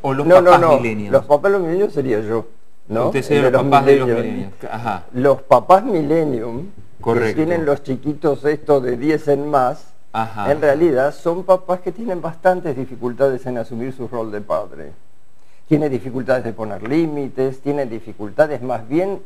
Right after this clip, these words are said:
Speaker 2: yo creo que le tienen miedo a los chicos. Y los chicos a veces avanzan con ciertas conductas donde nadie para nada,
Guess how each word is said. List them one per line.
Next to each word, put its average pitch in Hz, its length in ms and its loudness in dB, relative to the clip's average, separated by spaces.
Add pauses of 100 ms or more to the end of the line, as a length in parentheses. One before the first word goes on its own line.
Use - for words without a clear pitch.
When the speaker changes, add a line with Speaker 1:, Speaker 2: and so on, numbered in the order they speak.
Speaker 2:
yo 151 140 -10
creo 175 180 -4
que 175 80 -8
le 147 120 -4
tienen 151 360 -8
miedo 123 240 -4
a - 20 -6
los 95 160 -10
chicos. 76 340 -12 (720)
Y 135 60 4
los 123 240 -4
chicos 151 400 -4
a 120 60 2
veces 127 360 -6
avanzan 139 680 2
con 110 180 -8
ciertas 131 340 -4
conductas 131 720 -6
donde 123 300 -8
nadie 160 380 0
para 123 280 0
nada, 117 460 -4